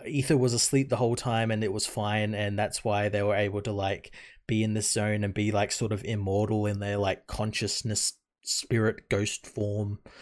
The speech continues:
sort of thing. Um, but when then Ether woke up, and when that happened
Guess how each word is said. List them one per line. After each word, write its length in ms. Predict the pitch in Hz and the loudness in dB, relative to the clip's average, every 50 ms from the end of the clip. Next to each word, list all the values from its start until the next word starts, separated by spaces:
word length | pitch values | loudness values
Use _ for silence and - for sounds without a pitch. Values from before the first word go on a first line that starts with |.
| - - - - - | -20 -20 -20 -20 -4
sort 240 | - - - 110 107 | -2 0 0 2 2
of 100 | 107 104 | 0 0
thing. 420 | - 113 107 107 107 107 101 92 - - - | 0 0 0 2 0 0 -2 -4 -8 -12 -6
Um, 440 | - 98 98 98 98 98 95 92 - - - - - - - | -2 0 2 4 4 2 2 0 -4 -8 -14 -16 -16 -2 2
but 80 | 104 104 | 2 4
when 180 | 98 117 117 | 6 6 6
then 320 | 123 127 123 127 123 107 - - | 8 8 6 6 4 2 0 -2
Ether 340 | 135 131 123 - - 135 117 | 0 2 2 4 4 4 4
woke 340 | 107 110 104 104 101 - - | 6 6 6 6 4 4 4
up, 240 | 117 104 92 - | 4 4 4 4
and 140 | - 98 101 | 2 2 2
when 140 | 107 113 113 | 2 4 4
that 160 | 110 113 101 | 4 4 4
happened 560 | - - 107 104 - 110 101 98 101 98 - | 4 2 0 2 2 0 0 0 -2 -4 -6